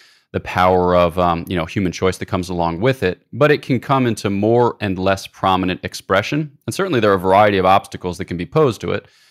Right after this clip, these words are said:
you know, like sin being one. When we sin, when we kind of accumulate vices in our lives, it makes it more difficult for us to think straight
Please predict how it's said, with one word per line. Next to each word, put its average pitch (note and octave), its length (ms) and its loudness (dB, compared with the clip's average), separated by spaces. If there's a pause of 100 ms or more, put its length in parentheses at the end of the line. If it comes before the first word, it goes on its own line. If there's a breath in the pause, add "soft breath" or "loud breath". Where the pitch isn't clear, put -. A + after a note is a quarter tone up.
(140 soft breath)
you G2 60 -4
know, F2 80 0
like D#2+ 120 -2
sin A#2 380 0
being F2 300 -2
one. G2 420 0
When A#2 240 0
we G#2 100 -2
sin, F#2 500 -6
when G#2 120 -6
we G2 80 -4
kind F#2 180 -2
of E2+ 60 -4
accumulate G2 560 -4
vices F#2 420 -2
in F2+ 80 -4
our F2 140 -2
lives, F2 480 -4
it G#2+ 80 -2
makes G2+ 240 -4
it E2+ 60 -8
more G2 180 -2
difficult F#2+ 400 -4
for - 140 -4
us F2+ 160 -6
to F#2+ 80 -12
think G2+ 200 -4
straight - 520 -4